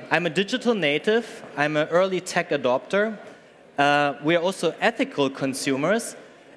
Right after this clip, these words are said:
And, um, yeah, we're worth one hundred eighty billion dollars in travel, right? So quite nice. Maybe just a short survey. Who is a millennial here? Maybe just raise your hand.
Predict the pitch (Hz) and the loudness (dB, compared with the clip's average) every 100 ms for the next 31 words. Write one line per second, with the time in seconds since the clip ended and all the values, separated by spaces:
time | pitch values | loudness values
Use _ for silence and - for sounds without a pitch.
0 | - 160 180 185 185 165 160 160 165 151 | 0 2 2 -2 2 4 4 2 -2 -10
1 | - - 220 240 131 151 156 156 156 - | -14 -2 2 2 2 2 2 0 -2 -10
2 | 147 165 185 143 165 190 185 196 190 170 | 0 2 2 2 0 2 0 0 -2 0
3 | 151 170 - 202 147 151 160 165 147 135 | 0 0 0 -2 0 2 2 -2 0 0
4 | 143 151 151 147 139 139 139 - - 202 | 2 0 -2 -6 -6 -6 -8 -16 0 0
5 | 147 95 85 - - - _ _ 120 165 | 2 -4 -6 -12 -20 -20 _ _ -2 -2
6 | - - - - - - - - 131 - | -2 -12 -20 -20 -20 -20 -6 -4 -2 0
7 | 151 151 156 113 101 - - - - - | 0 0 0 0 -2 -8 -16 -20 -20 -20
8 | - 160 208 160 208 220 190 185 - - | -2 0 0 0 0 2 4 2 -2 -2
9 | - 202 196 - 196 170 120 131 240 214 | 4 2 2 2 2 2 0 0 -2 2
10 | 202 185 180 185 196 151 120 117 98 98 | 2 2 2 2 2 0 -2 -2 -2 -2
11 | 127 156 160 156 147 135 147 147 139 139 | -2 -2 0 -2 -2 0 0 2 -2 -2
12 | 127 95 92 | -2 -4 -10